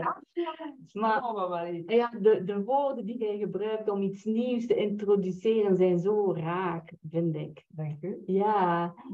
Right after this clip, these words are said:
Speaker 1: Mhm.
Speaker 2: omdat je zegt, eh, religie en God en dan dualiteit. En dan dacht ik van, "Ah, als je God plaatst als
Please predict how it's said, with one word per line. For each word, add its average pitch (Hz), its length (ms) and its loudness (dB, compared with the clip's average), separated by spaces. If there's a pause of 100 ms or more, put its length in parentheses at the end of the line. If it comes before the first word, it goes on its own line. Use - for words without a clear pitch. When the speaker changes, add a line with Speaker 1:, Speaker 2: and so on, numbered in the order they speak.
Speaker 1:
Mhm. 185 140 -4
Speaker 2:
omdat 214 340 4
je 202 100 2
zegt, 202 260 0
eh, 220 140 0
religie 190 640 0
en 180 260 4
God 190 420 -2 (420)
en 185 160 4
dan 190 220 4
dualiteit. 190 880 2
En 180 160 -2
dan 180 200 2
dacht 170 260 -4
ik 175 120 -12
van, 170 340 -6 (360)
"Ah, 262 340 2 (300)
als 202 220 -2
je 196 120 4
God 285 280 -4 (120)
plaatst 208 760 -2 (320)
als - 520 -4